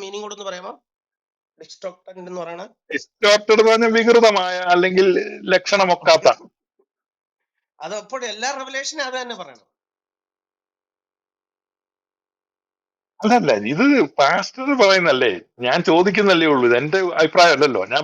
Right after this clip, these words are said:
Speaker 2: പാസ്റ്റർ
Speaker 1: അല്ല,
Speaker 2: പറഞ്ഞതിനെ
Speaker 1: അല്ല.
Speaker 2: കുറെ കൂടെ മനസ്സിലാകുന്ന രീതിയിൽ ഒന്ന് പറഞ്ഞു, അതാണോ എന്ന് ചോദിച്ചു, അല്ലാതെ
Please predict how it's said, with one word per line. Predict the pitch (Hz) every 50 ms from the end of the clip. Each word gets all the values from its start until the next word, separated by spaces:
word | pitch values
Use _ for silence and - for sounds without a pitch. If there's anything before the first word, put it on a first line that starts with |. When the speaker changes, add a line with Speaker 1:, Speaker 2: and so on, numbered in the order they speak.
| 151
Speaker 2:
പാസ്റ്റർ | 151 147 156 151 - _ - 202
Speaker 1:
അല്ല, | 185 170
Speaker 2:
പറഞ്ഞതിനെ | 160 170 170 180 180 185 202 233 240 _ _ -
Speaker 1:
അല്ല. | 208 240 240 202
Speaker 2:
കുറെ | 175 185 196 202 202
കൂടെ | 220 220 220 220
മനസ്സിലാകുന്ന | 208 208 220 - 247 233 220 202 208 208
രീതിയിൽ | 202 202 196 196 220 214 208
ഒന്ന് | 208 214 202
പറഞ്ഞു, | 196 190 214 208 185 185
അതാണോ | 196 185 190 202 226
എന്ന് | 240 240 226 202
ചോദിച്ചു, | 196 196 185 175
അല്ലാതെ | 143 135 143 156 165 180 185